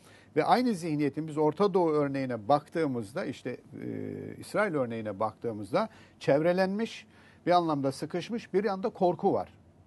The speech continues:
Yani niçin? İşte Katyuşa roketleri ancak üzerine düşerse zarar vereceği halde bir buçuk milyon insanın korkusundan bahsediyoruz.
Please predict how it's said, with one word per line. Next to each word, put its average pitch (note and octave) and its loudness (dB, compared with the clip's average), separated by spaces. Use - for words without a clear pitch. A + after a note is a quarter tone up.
Yani A2 -4
niçin? E3+ -6
İşte D3+ -6
Katyuşa D#3 -4
roketleri B2 -4
ancak D#3 -4
üzerine C3+ -4
düşerse C3 -8
zarar C3 0
vereceği B2+ -4
halde A2 -4
bir C#3 -4
buçuk - -18
milyon B2 -8
insanın A2 -12
korkusundan D3+ -6
bahsediyoruz. F3+ -2